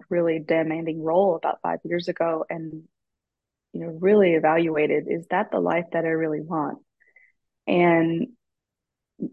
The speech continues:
the answer was obviously no. You know, I don't want that for myself. I don't want that for my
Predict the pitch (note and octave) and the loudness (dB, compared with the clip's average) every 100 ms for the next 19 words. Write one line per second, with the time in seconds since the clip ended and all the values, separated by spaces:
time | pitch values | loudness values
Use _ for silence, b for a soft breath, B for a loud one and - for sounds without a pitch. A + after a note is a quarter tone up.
0 | - F#3 G#3 G#3 - D#3+ - F3 E3 D#3 | -2 4 4 4 2 0 0 -2 -2 -2
1 | D#3 D#3 F3 D#3+ D3+ D#3 - F3+ E3 D#3+ | -4 -4 -2 -2 -2 -4 -4 2 4 4
2 | F#3+ F3+ - - E3+ F3+ G3 - D3 - | 4 0 -4 -10 -8 -8 -6 -8 -8 -8
3 | E3 D3+ D3 F#3 G3+ D#3+ D#3 E3 E3 D#3+ | -8 -8 -4 -4 -2 -2 -2 -2 -4 -6
4 | - D#3 C#3+ | -6 -10 -10